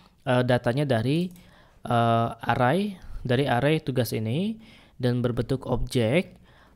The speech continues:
Lalu kita bisa passing, kita lemparkan ke dalam komponen item tugas,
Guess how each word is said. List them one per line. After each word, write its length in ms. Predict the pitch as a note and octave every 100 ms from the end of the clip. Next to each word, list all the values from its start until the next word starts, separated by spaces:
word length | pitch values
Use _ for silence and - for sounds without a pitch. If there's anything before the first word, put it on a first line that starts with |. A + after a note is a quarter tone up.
| -
Lalu 320 | C3 D3+ E3+
kita 240 | D3+ D#3+ D3+
bisa 240 | C#3 -
passing, 720 | - - G3+ G3+ - A#2 A#2+
kita 240 | B2+ C3+ C#3
lemparkan 720 | C#3+ C#3 F3 E3+ - A#2+ B2+
ke 160 | B2
dalam 320 | B2 A#2 C3 D3+
komponen 400 | B2+ A#2 A#2 C3+
item 400 | - A#2+ C#3 D3 C#3+ -
tugas, 480 | B2 B2+ F#3 A3